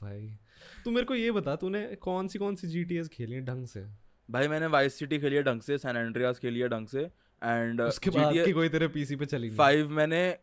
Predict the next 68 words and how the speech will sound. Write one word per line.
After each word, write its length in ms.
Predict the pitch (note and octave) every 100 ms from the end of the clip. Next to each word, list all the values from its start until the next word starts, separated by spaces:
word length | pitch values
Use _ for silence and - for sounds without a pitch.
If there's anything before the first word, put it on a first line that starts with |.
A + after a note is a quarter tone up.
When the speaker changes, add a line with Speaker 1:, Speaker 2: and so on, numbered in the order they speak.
| -
Speaker 2:
खेली 280 | D#3 C#3+ D#3
है, 120 | D#3+
but 120 | E3
जीटीए 340 | D3+ - D3+
फ़ाइव 200 | D3+ D3+
Speaker 1:
<laughs> 20 | D3+
Speaker 2:
मेरी 140 | D#3
वो 200 | D3 C#3
थी, 340 | A#2 G2+ F#2 F2
अ, 260 | A2+ A2+ -
ऑनलाइन 360 | C3 C#3 C#3+
नहीं 120 | D3 C3+
खेल 120 | A2+
सकता 280 | G2+ - G2+
मैं। 120 | G#2 A2+ _ _ _ _ _ _ _ -
Speaker 1:
एपिक 300 | C3+ D#3 C#3+
गेम्स 280 | D3 D#3 D#3
वाली 240 | D3+ A#2
है 80 | G#2+
क्या? 300 | G#2+ B2+ G#2+ G#2+ _ _ _ _ A#2+
Speaker 2:
नहीं, 180 | C#3
नहीं, 120 | D#3+ D#3+
एपिक 140 | D#3
Speaker 1:
फ्री 160 | F3+ E3+
Speaker 2:
से 120 | G3
नहीं 120 | F3
Speaker 1:
वाली? 120 | E3
Speaker 2:
ली 60 | D3+
थी 120 | B2+
मैंने, 160 | B2+ C3
वही 200 | C#3 C#3+
सीन 200 | C3+ A#2
था 60 |
कि 120 | A#2+
एपिक 220 | C3 B2+ B2+
से 100 | C#3+
नहीं 100 | C3
ली 120 | -
थी। 100 | -
अबे, 160 | D#3
एपिक 260 | F3+ D#3 F3
पे 100 | -
Speaker 1:
ओह। 40 |
Speaker 2:
जब 160 | F3 E3+
थी 100 | F3+
तो 120 | F3+ F3
मेरे, 380 | F3 F3+ F#3+ - _ _ _ -
भाई, 100 | D3
मुझे 180 | F3+ G3
समझ 340 | G#3+ F#3 F#3+
नहीं 120 | G3 G3
आया 220 | E3 D#3+
क्या 160 | F3+
हुआ, 200 | E3 D#3+
मेरे 220 | G3 F#3+ G3
पिछले 400 | - F3+ E3+ F#3
वाले 200 | F3+ F3+
पीसी 300 | F#3 D3+ F3
पे 100 | F3+
हो 200 | F3+ D3+
गई 140 | C#3+
थी, 120 | D3
but 140 | F3+ F3+
इस 160 | D#3+
वाले 160 | D#3+ D#3+
पे 100 | E3
नहीं 200 | D#3+ C3+
आई 220 | G#2+ G#2